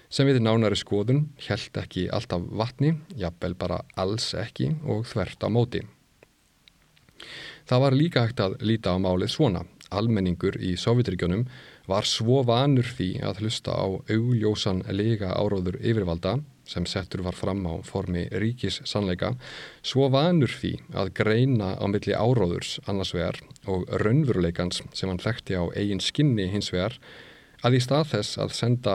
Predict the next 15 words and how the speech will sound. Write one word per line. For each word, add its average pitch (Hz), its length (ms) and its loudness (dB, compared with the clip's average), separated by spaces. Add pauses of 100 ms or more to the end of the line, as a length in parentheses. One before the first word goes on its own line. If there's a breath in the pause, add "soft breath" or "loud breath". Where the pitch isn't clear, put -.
vestræna 101 720 0
blaðamenn 98 600 0
til 87 220 -4
Sovétríkjanna 117 680 0 (180)
til 95 160 -6
að 87 100 -10
kenna 95 480 -2
frjálsa 98 560 -2
fjölmiðlun, 110 640 2 (560 loud breath)
hefðu 180 240 2
miklu 165 400 2
frekar 127 400 2
átt - 240 -2
að 92 160 -4
senda 104 480 0